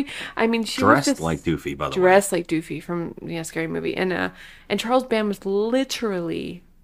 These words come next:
Speaker 1: inches from my face. And, uh, it was just like, I wanted so bad to say, "Thank you for my childhood,
Speaker 2: Y-,
Speaker 1: man.
Speaker 2: you know,
Speaker 1: Thank you."
Speaker 2: and I, I guess, am I allowed to tell an embarrassing story? We didn't do that this year. We didn't do, uh,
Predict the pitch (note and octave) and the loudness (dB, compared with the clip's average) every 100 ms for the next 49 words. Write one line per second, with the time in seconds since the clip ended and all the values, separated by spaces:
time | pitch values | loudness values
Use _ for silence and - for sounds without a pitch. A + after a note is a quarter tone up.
0 | _ G#3+ G3+ G3 F3+ - - F3 E3 E3+ | _ -2 2 2 0 -6 -6 -4 -4 -6
1 | D#3+ - - F3 D#3+ F3 - - - - | -6 -14 0 2 2 -6 -14 -16 -18 -20
2 | - F3+ F3 E3 E3 - - G#3+ A3 - | -6 -2 0 0 -2 -2 0 0 0 -2
3 | G3+ - F#3+ - F#3+ F#3 - G3+ G#3 A#3+ | -4 -2 -2 -2 -4 -4 -4 -2 0 0
4 | A3+ - G#3+ G#3 F#3 F#3 F3 F#3 F3 - | 0 0 0 0 -4 -4 -2 -2 -2 -2
5 | F#3+ F#3+ G3 - F3 F3 - E3+ E3 E3 | -6 -4 -6 -4 -2 -2 -4 -2 0 0
6 | E3+ D3+ D#3 E3 E3+ F#3 - G#3 A#2+ - | -4 -4 -4 -4 -4 -8 4 6 6 4
7 | - - G2+ G2 F#2 G2+ - F#2+ G#2+ - | -4 2 2 2 2 2 2 4 4 4
8 | - _ _ - F#2+ G2 G#2 F#2+ E2 - | -6 _ _ -2 4 6 6 4 2 0
9 | F2 D#2+ D#2 D2 D2+ D2 D2+ C#2+ E2 F#2 | 0 0 -2 -2 -2 -2 -8 -8 -4 2
10 | G2+ A2 A2+ F#2+ F2 D2+ D#2+ D2+ - C2+ | 6 6 6 6 6 4 0 -4 -4 -4
11 | C#2 D2+ D2 D#2+ D2 C#2+ C2+ C2 | -2 -2 -2 -2 -2 0 -2 -6